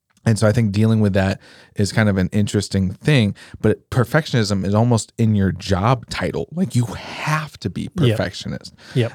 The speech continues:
Speaker 1: Uh, you have to be, like, on top of that game. And so what are some, like, tips and tricks that you kinda, like, do to kind of, I don't know, get in the zone? Because I feel like there's a, there's a thing of, like,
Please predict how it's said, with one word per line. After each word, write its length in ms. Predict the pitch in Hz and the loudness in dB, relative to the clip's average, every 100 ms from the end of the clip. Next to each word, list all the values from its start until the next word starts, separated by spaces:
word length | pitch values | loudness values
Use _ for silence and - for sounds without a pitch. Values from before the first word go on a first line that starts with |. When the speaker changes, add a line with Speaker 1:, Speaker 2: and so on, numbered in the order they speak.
| - | 2
Speaker 1:
Uh, 300 | 98 92 87 | 4 4 2
you 140 | 107 98 | 0 -2
have 400 | - 110 117 - | 0 0 0 -2
to 100 | 98 | -4
be, 240 | 95 92 | -2 0
like, 280 | 90 87 - - - - | 0 -4 -8 -20 -20 -2
on 240 | 107 98 95 | 0 0 -2
top 340 | - 95 - | -4 -4 -4
of 140 | 92 | -4
that 180 | 92 90 | -2 -2
game. 220 | 101 95 - - - | 0 -2 -2 -12 -4
And 220 | 120 117 | 0 2
so 100 | 139 | 2
what 200 | 127 139 | 2 2
are 60 | 170 | 0
some, 220 | 180 147 | 0 2
like, 220 | 113 104 | 0 0
tips 240 | - 135 120 | -2 -2 0
and 120 | 104 | 0
tricks 260 | 123 113 | 0 -2
that 60 | 101 | 0
you 280 | 104 117 120 | 2 2 2
kinda, 280 | - 120 104 | 2 2 2
like, 180 | 95 92 101 | 0 -2 -2
do 580 | 107 107 107 104 92 92 - - _ - | 2 4 4 4 2 0 -6 -20 _ -6
to 500 | - 127 120 117 107 | 0 2 4 2 -2
kind 280 | - - 208 | -6 -2 -2
of, 140 | 311 - | -2 -2
I 120 | 123 | 0
don't 100 | 214 | 2
know, 160 | 98 104 | 2 0
get 300 | 110 127 165 | 0 0 2
in 120 | 160 | 2
the 100 | 107 | 0
zone? 360 | 98 113 117 | 2 2 2
Because 220 | 87 113 107 | 0 0 0
I 60 | |
feel 180 | - 160 | 2 2
like 240 | 139 - - - _ _ _ | 2 0 -10 -20 _ _ _
there's 240 | 139 127 135 | 2 4 4
a, 160 | 135 - - | 0 -4 0
there's 240 | 127 135 | 2 4
a 80 | 160 | 0
thing 420 | - 151 147 131 | 0 0 2 2
of, 180 | 101 101 | 0 2
like, 340 | 104 98 - | 2 2 -2